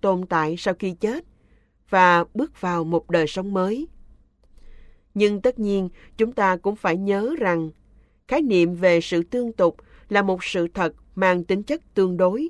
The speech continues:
Và giống như tất cả các sự thật tương đối khác, khái niệm này được đặt ra bởi một tâm thức có bản chất dối lừa. Nếu tôi đánh que diêm để thắp sáng một cây nến trắng,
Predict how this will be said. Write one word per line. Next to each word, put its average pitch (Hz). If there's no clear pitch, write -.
Và 202
giống 208
như 202
tất -
cả 175
các 320
sự 170
thật 170
tương 190
đối 185
khác, 269
khái 302
niệm 180
này 180
được 180
đặt 180
ra 214
bởi 175
một 196
tâm 185
thức 320
có 180
bản 165
chất 269
dối 180
lừa. 160
Nếu 208
tôi 196
đánh 208
que 196
diêm 185
để 180
thắp 247
sáng 226
một 185
cây 185
nến 180
trắng, 208